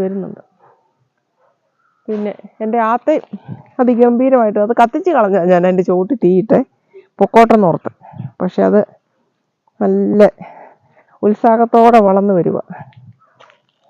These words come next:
കണ്ടോ? കണ്ടോ? പോയി.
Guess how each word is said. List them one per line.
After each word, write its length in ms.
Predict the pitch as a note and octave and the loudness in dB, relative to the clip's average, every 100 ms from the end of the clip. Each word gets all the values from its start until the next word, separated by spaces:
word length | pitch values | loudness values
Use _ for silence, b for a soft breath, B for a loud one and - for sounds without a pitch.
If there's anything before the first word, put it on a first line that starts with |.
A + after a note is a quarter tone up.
| _ _ _ - - | _ _ _ -20 -14
കണ്ടോ? 240 | A3+ F#3+ G3+ _ _ _ _ _ _ _ _ _ _ _ | -10 -10 -10 _ _ _ _ _ _ _ _ _ _ _
കണ്ടോ? 220 | F#3+ F#3+ - _ _ _ _ _ _ _ _ _ _ _ _ _ _ _ - | -12 -12 -16 _ _ _ _ _ _ _ _ _ _ _ _ _ _ _ -14
പോയി. 160 | A#3+ | -14